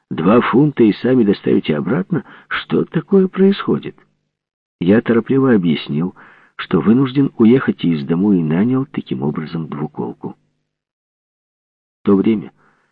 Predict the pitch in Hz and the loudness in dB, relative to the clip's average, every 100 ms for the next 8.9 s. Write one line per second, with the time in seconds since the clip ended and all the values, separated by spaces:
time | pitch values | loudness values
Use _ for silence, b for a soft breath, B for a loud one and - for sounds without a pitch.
0 | _ _ - 85 90 113 113 - - 101 | _ _ -6 0 6 6 6 2 -4 0
1 | 120 107 104 110 107 101 - 98 - 90 | 0 0 2 4 4 2 -2 -4 -2 -4
2 | _ 113 - - - 107 - B B B | _ -2 -2 -4 -2 -2 -2 B B B
3 | _ - 92 92 90 113 123 107 107 98 | _ -2 2 4 4 4 4 4 4 2
4 | 90 - 82 _ 90 87 80 - - 76 | 0 -2 -4 _ -2 -2 -4 -12 -6 -4
5 | 73 69 65 67 - - - _ _ _ | -4 -6 -8 -10 -12 -14 -16 _ _ _
6 | _ _ _ _ - 147 147 156 143 92 | _ _ _ _ 0 0 2 2 2 0
7 | 90 113 127 139 131 123 110 95 135 - | 0 0 4 2 2 -4 0 2 2 2
8 | - - - - 78 - 131 123 | -4 -6 -8 -6 -6 -4 -4 -2